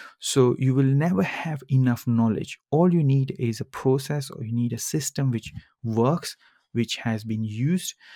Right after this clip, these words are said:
and you feel comfortable, and you need to just start. Once you start, you will then learn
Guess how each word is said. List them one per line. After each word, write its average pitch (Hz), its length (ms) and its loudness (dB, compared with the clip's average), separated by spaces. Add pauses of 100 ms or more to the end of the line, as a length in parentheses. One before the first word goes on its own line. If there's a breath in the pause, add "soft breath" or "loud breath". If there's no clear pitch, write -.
(200 loud breath)
and 117 520 4
you 117 300 0
feel 113 240 -2
comfortable, 135 460 0
and 131 160 2
you 139 80 2
need 147 260 0
to - 80 -8
just - 200 -6
start. 107 520 -6
Once 135 260 0
you 175 80 0
start, 117 500 -2
you 117 80 -4
will 110 140 -4 (100)
then 127 260 2
learn 113 440 2